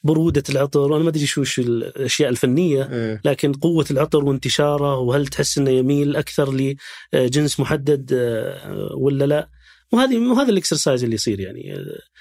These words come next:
Speaker 1: بعدها يصير في تقرير، تحليل أو شيء نتائج، ويصير في تقرير.
Speaker 2: بس قبل، قبل ما ندخل على تحليل النتائج، أنت الآن الخطوة الأولى قلت لي إنك، قلت لي إنك تشترون مع ط-، اللي طلب ال-، الدراسة أو
Speaker 1: الدراسة.
Speaker 2: البحث، إنك يعطيكم، يعطيكم المواصفات ويعطيكم الأسئلة اللي عنده.
Speaker 1: يعطينا
Speaker 2: سواء كان
Speaker 1: عينة أحيانا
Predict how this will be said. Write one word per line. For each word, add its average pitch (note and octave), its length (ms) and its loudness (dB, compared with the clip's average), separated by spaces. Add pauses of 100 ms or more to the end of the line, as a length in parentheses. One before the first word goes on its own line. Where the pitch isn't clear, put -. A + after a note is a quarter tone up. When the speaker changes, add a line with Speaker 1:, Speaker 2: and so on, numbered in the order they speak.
(220)
Speaker 1:
بعدها A3+ 240 4
يصير F#3+ 160 2
في E3+ 160 0
تقرير، D3+ 420 0
تحليل D3+ 500 0
أو A#2+ 100 0
شيء B2 160 0
نتائج، A#2+ 380 0
ويصير A#2 220 0
في A#2 140 -4
تقرير. B2+ 460 0
Speaker 2:
بس C3 180 -4
قبل، E3 220 0
قبل E3 140 2
ما E3 140 2
ندخل D3 180 -2
على A#2 140 0
تحليل B2+ 240 -2
النتائج، A2+ 360 -2 (380)
أنت A#2+ 120 -2
الآن C#3+ 360 0 (220)
الخطوة C3+ 440 -2
الأولى D3+ 360 0 (220)
قلت B2+ 160 -4
لي C#3 60 0
إنك، A#2+ 260 -2
قلت A#2+ 420 -2
لي B2 40 -2
إنك A2+ 140 -2
تشترون B2+ 420 -2
مع G#2+ 60 -4
ط-، A2 100 -4
اللي A2+ 220 0
طلب A2+ 260 -2
ال-، F#2 280 -6 (400)
الدراسة A2 380 -2
أو G#2 80 0
Speaker 1:
الدراسة. G#2+ 140 0
Speaker 2:
البحث، - 200 -4
إنك A#2+ 160 -2
يعطيكم، A#2+ 340 -2
يعطيكم B2+ 300 -2
المواصفات G#2+ 540 -4 (460)
ويعطيكم A2+ 300 0
الأسئلة G#2 340 -2
اللي F2+ 140 -4
عنده. F2 180 -2
Speaker 1:
يعطينا A#2+ 220 0
Speaker 2:
سواء D3 120 2
كان G3+ 80 2
Speaker 1:
عينة F3+ 160 2
أحيانا D#3 380 0